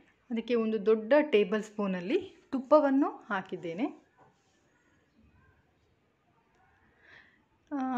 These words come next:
ತುಪ್ಪ ಬಿಸಿಯಾದ ನಂತರ ಇದಕ್ಕೆ ಸ್ವಲ್ಪ ಉಪ್ಪು ಹಾಕ್ತಿದ್ದೇನೆ, ಸ್ವಲ್ಪ ಅರಶಿಣ, ಹಾಗೆಯೇ ಸ್ವಲ್ಪ ಕೆಂಪು ಮೆಣಸಿನ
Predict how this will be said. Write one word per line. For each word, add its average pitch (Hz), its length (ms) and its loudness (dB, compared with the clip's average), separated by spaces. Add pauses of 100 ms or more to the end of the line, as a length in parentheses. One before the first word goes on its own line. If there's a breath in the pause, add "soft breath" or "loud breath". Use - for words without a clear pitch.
(240)
ತುಪ್ಪ 294 240 -2 (200)
ಬಿಸಿಯಾದ 247 440 0 (180)
ನಂತರ 233 280 0 (220)
ಇದಕ್ಕೆ 233 240 -2 (100)
ಸ್ವಲ್ಪ 277 420 -2 (200)
ಉಪ್ಪು 220 220 -4
ಹಾಕ್ತಿದ್ದೇನೆ, 190 560 -6 (480 loud breath)
ಸ್ವಲ್ಪ 294 380 2 (160)
ಅರಶಿಣ, 214 440 -4 (380)
ಹಾಗೆಯೇ 214 420 -4 (140)
ಸ್ವಲ್ಪ 269 300 -2 (840 soft breath)
ಕೆಂಪು 269 260 2
ಮೆಣಸಿನ 240 360 0